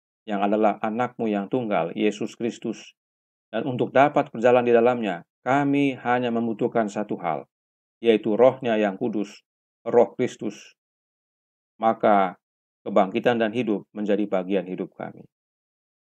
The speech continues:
Terima kasih atas jaminan ini. Curahkan roh anakmu ya Bapa dalam hati kami, beserta kami sepanjang hari ini. Kehendakmu yang jadi, ampunkan kami akan dosa dan salah,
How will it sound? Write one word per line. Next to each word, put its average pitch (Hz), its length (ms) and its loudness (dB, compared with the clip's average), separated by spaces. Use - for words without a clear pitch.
Terima 104 240 -2
kasih 117 400 2
atas 104 240 -2
jaminan 101 480 0
ini. 95 280 -8
Curahkan 117 420 2
roh 123 160 4
anakmu 120 380 0
ya 110 100 2
Bapa 107 320 2
dalam 95 240 0
hati 98 240 -6
kami, 104 480 -4
beserta 110 460 0
kami 127 320 -2
sepanjang 107 340 -6
hari 98 220 -2
ini. 90 100 -12
Kehendakmu 123 560 2
yang 95 240 0
jadi, 101 380 2
ampunkan 113 560 -2
kami 117 240 0
akan 113 240 -2
dosa 123 320 -2
dan 107 160 -2
salah, 87 400 -6